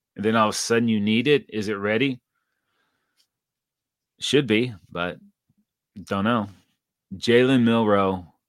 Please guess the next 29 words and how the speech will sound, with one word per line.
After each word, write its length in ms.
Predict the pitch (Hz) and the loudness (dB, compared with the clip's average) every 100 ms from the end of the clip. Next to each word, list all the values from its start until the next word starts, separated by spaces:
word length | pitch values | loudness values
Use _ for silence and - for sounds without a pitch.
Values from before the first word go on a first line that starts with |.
| _ _ - | _ _ -8
will 140 | 95 | -4
have 280 | 98 104 - | 0 0 0
to 80 | 107 | -10
play 440 | - 101 95 95 | -4 -2 -2 -4
the 140 | - 87 | -8 -6
game 320 | 107 104 101 | -4 -4 -4
of 180 | 101 85 | -6 -6
his 240 | 104 90 | -6 -4
life 720 | 95 95 95 87 80 - - _ _ _ _ _ _ _ _ _ _ _ _ _ _ | -4 -2 -2 -4 -6 -14 -18 _ _ _ _ _ _ _ _ _ _ _ _ _ _
to 100 | - | -12
get 240 | 85 98 - | -4 -4 -2
this 240 | 98 - | -4 -2
win. 440 | 90 95 90 82 76 | -4 -2 -2 -4 -8
And 120 | 98 | -4
if 140 | 98 98 | -4 -4
he 80 | |
does 320 | 95 104 113 90 | 2 4 4 4
that 360 | 123 139 143 - _ _ _ | 4 4 2 -6 _ _ _
and 120 | 98 90 | -10 -2
Bama 320 | 104 104 95 | 0 0 0
does 320 | 107 107 110 | 2 2 2
win, 440 | 120 131 135 120 _ _ _ _ _ _ _ | 0 0 -2 -6 _ _ _ _ _ _ _
it's 120 | - | -16
chaos, 500 | - 92 90 85 - | -8 -6 -4 -4 -6
baby. 500 | - 82 85 82 78 - | -8 -8 -6 -10 -12 -10
It 180 | 95 | -6
is 160 | 87 85 _ - | -6 -10 _ 0
absolute 640 | 92 - 95 92 92 - | 0 0 -4 -2 -4 -6
chaos. 800 | - 85 85 73 71 - - | -4 -2 0 -2 -4 -8 -10